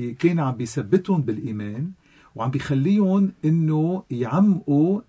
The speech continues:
آه، هذه الحقيقة يلي هي قيامته، بمعنى إنه، آه، حضوره صار مختلف، ولكن هو دائما معهم.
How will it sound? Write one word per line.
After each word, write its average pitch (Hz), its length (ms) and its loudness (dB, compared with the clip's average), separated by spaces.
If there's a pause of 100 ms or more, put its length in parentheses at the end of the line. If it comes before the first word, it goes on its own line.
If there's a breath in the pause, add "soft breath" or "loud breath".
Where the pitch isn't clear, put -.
(100)
آه، 117 380 -6
هذه 139 360 2
الحقيقة 123 840 -4 (360 soft breath)
يلي 127 260 0
هي 151 200 4
قيامته، 117 600 -6 (440 soft breath)
بمعنى 180 480 2
إنه، 165 500 0 (140)
آه، 120 420 -6 (840)
حضوره 165 420 4
صار 139 280 0
مختلف، 135 680 -2 (280)
ولكن 143 560 4
هو 147 160 4
دائما 123 520 -2
معهم. 107 400 -8